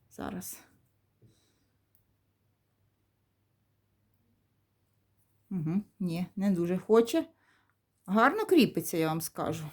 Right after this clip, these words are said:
Ще й знизу треба буде підрізати. Не лише збоку. Я сподіваюся, що вам видно.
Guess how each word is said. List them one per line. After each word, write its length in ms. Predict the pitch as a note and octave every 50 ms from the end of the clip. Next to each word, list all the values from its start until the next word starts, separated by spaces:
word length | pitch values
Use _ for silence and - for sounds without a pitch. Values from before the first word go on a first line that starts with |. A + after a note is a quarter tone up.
| - -
Ще 220 | - - - - G#3+
й 80 | A#3
знизу 340 | A3 G3 G3+ A3 A#3+ B3+ B3
треба 300 | A3+ G#3+ F#3+ F3 E3 D3+
буде 160 | D3+ D#3+ D#3+
підрізати. 720 | D#3+ - - - D#3+ D#3+ E3+ - - D3+ - - F3+ D#3+ - _ _ _ - _ _ _ - - - - _ - - - - - - - - _ _ -
Не 140 | F#3+ F#3 F3+
лише 380 | E3 D#3+ D3+ - - - - -
збоку. 500 | B3+ G3+ F#3 F#3 - - - - - - - - - - - - - - _ _ _ _ _ _ _ _ _ _ _ _ _ _ _ _ _ _ _ _ - - _ _ _ _ _ _ _ _ _ _ - -
Я 80 | E3+ D#3+
сподіваюся, 460 | - - F3 D#3+ F3 F3 E3+ D#3+ D#3+
що 120 | - E3
вам 200 | E3 E3 D#3+ E3
видно. 340 | F3+ A#3 C4+ A3+ D3+ - -